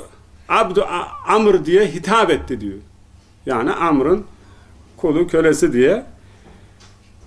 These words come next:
Ve dedi ki diyor, "Seni," diyor, "anneyin, babayın verdiği bu isimden geri çeviren nedir? Yani sen neden ismini değiştirdin?" diyor bu Ümeyye İbni Halep. Abdurrahman İbni Ha-,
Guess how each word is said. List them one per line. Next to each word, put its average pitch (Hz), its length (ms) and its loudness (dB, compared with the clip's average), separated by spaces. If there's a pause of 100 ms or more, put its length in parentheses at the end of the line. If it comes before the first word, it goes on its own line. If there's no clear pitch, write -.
(680)
Ve 220 460 2 (540)
dedi 214 280 2
ki 226 160 0
diyor, 190 340 6
"Seni," 214 640 0
diyor, 196 260 2 (220)
"anneyin, 180 760 2
babayın 185 600 2
verdiği 185 640 2
bu 208 140 -6
isimden 190 680 2
geri 185 260 2
çeviren 185 460 4
nedir? 180 340 0 (920)
Yani 180 240 2
sen 208 280 0
neden 226 220 2
ismini 202 400 0
değiştirdin?" 180 640 2
diyor 117 280 -4
bu 147 160 -6
Ümeyye 151 400 4
İbni 165 200 0
Halep. 180 380 0 (1200)
Abdurrahman 147 520 2
İbni 185 220 4
Ha-, - 240 -4